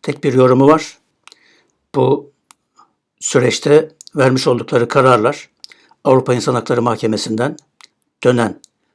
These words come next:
hak ihlali kararlarına konu olan bu hakim ve savcılar, e, sürecin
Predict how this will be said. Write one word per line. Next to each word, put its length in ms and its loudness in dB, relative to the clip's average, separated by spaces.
hak 260 -6
ihlali 540 -2
kararlarına 580 -2
konu 220 0
olan 280 2
bu 200 -6
hakim 340 -4
ve 80 -8
savcılar, 580 0
e, 40 -8
sürecin 640 -2